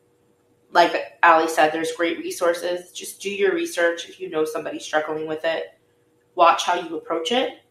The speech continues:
Um, and yeah,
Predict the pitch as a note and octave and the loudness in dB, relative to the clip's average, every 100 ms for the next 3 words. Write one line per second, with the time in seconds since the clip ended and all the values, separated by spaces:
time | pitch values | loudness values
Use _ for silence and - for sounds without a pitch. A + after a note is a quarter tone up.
0 | _ _ _ - E3 D#3+ D3 B2+ G#2+ - | _ _ _ 0 4 6 4 2 -4 -16
1 | _ _ _ _ _ _ _ _ E3+ D#3+ | _ _ _ _ _ _ _ _ -4 -2
2 | D#3+ D#3 D#3 D#3+ E3 E3+ _ _ _ E3+ | -2 -2 -2 -6 -14 -20 _ _ _ 0
3 | G3+ A#3+ | 2 2